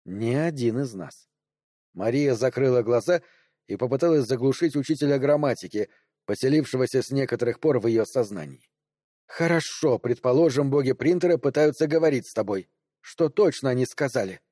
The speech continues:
Он начал зачитывать инструкцию, подробно рассказывающую, как подступиться к внутреннему программированию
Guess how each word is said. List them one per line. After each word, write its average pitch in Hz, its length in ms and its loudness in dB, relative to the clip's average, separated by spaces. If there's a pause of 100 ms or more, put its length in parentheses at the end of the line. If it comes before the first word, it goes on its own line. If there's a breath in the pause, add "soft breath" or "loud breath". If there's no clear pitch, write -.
(640)
Он 135 180 0
начал 139 340 2
зачитывать 127 480 -2
инструкцию, 170 640 0 (340 soft breath)
подробно 139 420 2
рассказывающую, 139 880 0
как 160 240 -2
подступиться 139 640 -2
к - 60 -10
внутреннему 139 580 0
программированию 127 920 0